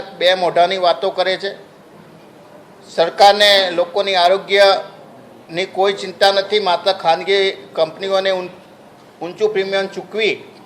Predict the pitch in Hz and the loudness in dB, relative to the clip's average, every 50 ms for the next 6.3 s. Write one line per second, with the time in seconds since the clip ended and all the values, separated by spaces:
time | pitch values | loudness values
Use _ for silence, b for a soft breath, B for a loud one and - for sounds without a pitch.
0 | - - - - - - - - - - - - 170 180 208 220 233 208 175 143 | -20 -20 -20 -20 -20 -20 -20 -20 -20 -20 -4 -2 0 2 4 4 4 4 4 2
1 | - - - - - - - - - - - - 123 156 175 - - 208 208 214 | -4 -12 -20 -20 -20 -20 -20 -20 -20 -20 -20 -8 -4 -4 -4 -2 0 0 0 0
2 | 202 - - 196 196 196 208 202 - 214 202 185 175 196 208 208 190 190 196 190 | -2 -4 -4 -4 0 0 -2 -2 -2 -6 -8 -4 -2 -2 -2 0 0 0 2 4
3 | 190 185 190 190 190 190 175 165 180 190 196 - - - - - - - - - | 6 6 6 4 4 2 4 4 4 4 4 0 -6 -16 -20 -20 -20 -20 -20 -20
4 | - - - - - - - - - - - - - - - - 165 170 180 202 | -20 -20 -20 -20 -20 -20 -20 -20 -20 -20 -20 -20 -20 -20 -12 -4 -2 -2 0 0
5 | 202 196 196 196 196 196 196 196 196 196 196 180 196 196 - 185 180 185 - - | 0 0 0 0 0 -2 -2 0 -2 -2 -2 -2 -2 -2 -2 -2 -4 -4 -8 -10
6 | 202 196 - 196 202 | -10 -8 -6 -6 -4